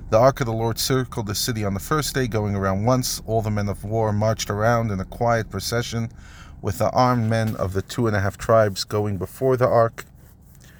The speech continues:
Only the sound of ram's horns were heard, and they came to the camp and stayed the night in the camp. Now, early the next morning, Yeshua wakes up and the Kohanim, and they take up the ark again,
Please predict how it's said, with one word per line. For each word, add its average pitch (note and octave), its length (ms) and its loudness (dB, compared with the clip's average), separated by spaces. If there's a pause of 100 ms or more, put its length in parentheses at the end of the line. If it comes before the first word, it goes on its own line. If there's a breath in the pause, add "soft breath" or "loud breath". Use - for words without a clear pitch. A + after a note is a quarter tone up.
(360 loud breath)
Only C#3 300 4
the A2+ 120 -2
sound A#2 320 2
of G2 140 -4
ram's A2+ 320 0
horns G#2 260 -2
were F#2+ 140 0
heard, F2+ 380 -2 (800 loud breath)
and G2 140 2
they F#2+ 120 2
came B2 640 2 (180)
to - 100 -6
the A#2 120 -4
camp F#2+ 500 -4
and F#2+ 120 -4
stayed G2 600 -2 (240)
the G#2 120 -2
night G2 460 -2
in F#2 120 -4
the F2 80 -4
camp. - 380 -10 (800 loud breath)
Now, A#2 640 4 (1200 soft breath)
early C3 220 6
the A2 60 2
next G#2 260 0
morning, D3+ 240 2
Yeshua A#2+ 340 2
wakes G#2+ 260 0
up D3+ 160 4
and A2 80 0
the G#2 60 -2
Kohanim, B2 580 0
and G#2 120 0
they G2+ 60 -2
take - 260 -2
up G2 80 -2
the G2+ 100 0
ark G#2 220 2
again, C3 540 2